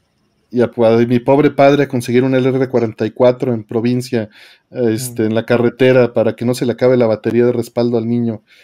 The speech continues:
Speaker 1: y no
Speaker 2: Mm.
Speaker 1: se le borre el juego que lleva programando en su Casio.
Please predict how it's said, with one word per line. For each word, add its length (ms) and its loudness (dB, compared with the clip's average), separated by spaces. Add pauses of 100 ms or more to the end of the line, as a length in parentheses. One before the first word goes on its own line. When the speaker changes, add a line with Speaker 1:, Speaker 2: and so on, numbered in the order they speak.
(160)
Speaker 1:
y 60 -4
no 80 2
Speaker 2:
Mm. 20 2
Speaker 1:
se 100 -2
le 100 2
borre 260 2
el 120 -2
juego 320 0
que 120 -14
lleva 240 0
programando 520 -4
en 60 -12
su 120 -20
Casio. 340 -12